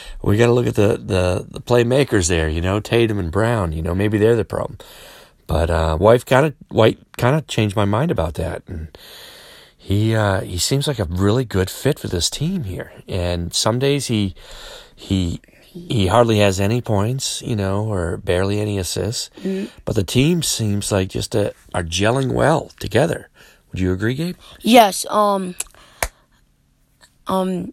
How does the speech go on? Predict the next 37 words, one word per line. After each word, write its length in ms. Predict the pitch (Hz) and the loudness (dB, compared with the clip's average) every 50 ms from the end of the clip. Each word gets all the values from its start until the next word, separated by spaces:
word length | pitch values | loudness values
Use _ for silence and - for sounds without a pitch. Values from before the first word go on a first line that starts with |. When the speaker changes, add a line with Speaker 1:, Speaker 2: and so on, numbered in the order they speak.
| - _ - | -10 _ 0
Speaker 2:
Brad 240 | - 202 202 214 208 | 2 4 4 4 2
Stevens, 540 | - - 208 196 208 202 196 175 170 185 185 | -2 -4 -4 -2 0 0 -2 -2 -4 -4 -4
you, 280 | 202 202 202 190 - - _ _ _ - | -2 -2 -2 -4 -8 -10 _ _ _ -4
um, 300 | 185 185 180 175 170 - - - _ _ - _ _ - - _ - _ _ _ _ _ - _ | -2 -2 -2 -2 -6 -8 -12 -20 _ _ -20 _ _ -20 -20 _ -20 _ _ _ _ _ -20 _
I 100 | - 202 | -2 0
remember 240 | 233 240 247 240 240 | 0 2 0 0 0
you, 300 | 240 220 214 202 - - _ _ _ - | -2 -2 -4 -6 -8 -12 _ _ _ -4
um, 380 | 190 196 190 185 180 180 196 - | -2 0 0 -2 -2 -6 -10 -4
had 200 | - 208 214 - | -2 -2 -2 -2
struggles 480 | - - 226 220 208 190 202 190 180 | -2 0 2 2 2 2 -2 -4 -4
when 220 | 185 190 190 185 185 | -2 -2 -2 -2 -2
you 200 | 185 175 175 170 - _ _ _ _ | -4 -4 -6 -8 -14 _ _ _ _
played 240 | - - 208 214 214 | -2 0 0 0 0
with, 240 | 208 208 202 185 - _ - _ _ _ _ _ | 0 -2 -2 -4 -8 _ -20 _ _ _ _ _
um, 220 | - 190 190 190 190 | -4 -2 -2 -2 -2
your 300 | 185 180 175 - - - _ _ _ _ - - - _ _ _ _ _ _ - _ | -2 -4 -6 -8 -12 -16 _ _ _ _ -20 -20 -20 _ _ _ _ _ _ -18 _
coach 420 | - - 214 214 - - - - - _ | -2 0 0 0 0 -6 -12 -14 -12 _
Kyrie 460 | - - 208 208 202 196 190 185 185 | 0 2 2 2 2 0 0 0 0
and 280 | 180 180 175 175 175 175 | 0 -2 -2 -2 -4 -2
you 80 | 175 185 | -2 -2
had 160 | 190 180 - | -2 -2 -4
fights, 640 | - - 202 185 175 175 185 214 - - - - - _ _ _ - - _ _ _ _ | -2 0 0 2 0 -2 -6 -10 -12 -16 -18 -18 -20 _ _ _ -20 -20 _ _ _ _
but 220 | - 196 196 190 - | 0 2 2 2 0
you, 300 | 185 208 220 214 202 - | -4 -4 -4 -6 -6 -8
you 180 | - - 208 202 | -8 -6 -6 -6
pulled 320 | 170 - - 208 214 208 | -6 -4 -4 -2 -2 0
it 80 | 202 196 | 0 0
off 300 | 190 185 175 180 - - | 0 0 0 -2 -2 -2
almost 340 | 185 180 180 175 165 - - | -2 -2 -2 -6 -10 -10 -8
to 100 | - 190 | -8 -6
the 100 | 226 - | -6 -6
finals. 480 | - - - - - - - - - - _ _ _ _ _ _ _ _ | -6 -8 -10 -10 -12 -16 -20 -20 -20 -20 _ _ _ _ _ _ _ _
How 140 | - - 202 | -2 0 2
about 180 | 202 208 190 190 | 2 4 2 2
you, 100 | 196 196 | -2 -4
Jesse? 420 | 170 - 359 - - 202 190 180 - - - - - - - - - - - - - - - - - - - - - - - _ _ _ _ _ | -4 -6 -4 -4 -4 -4 -6 -8 -12 -18 -20 -20 -20 -20 -20 -20 -20 -20 -20 -20 -20 -20 -20 -20 -20 -20 -20 -20 -20 -20 -20 _ _ _ _ _
Speaker 1:
Yes, 600 | - - 135 143 131 107 - - - - - - | 2 6 8 8 8 6 4 0 -6 -8 -8 -10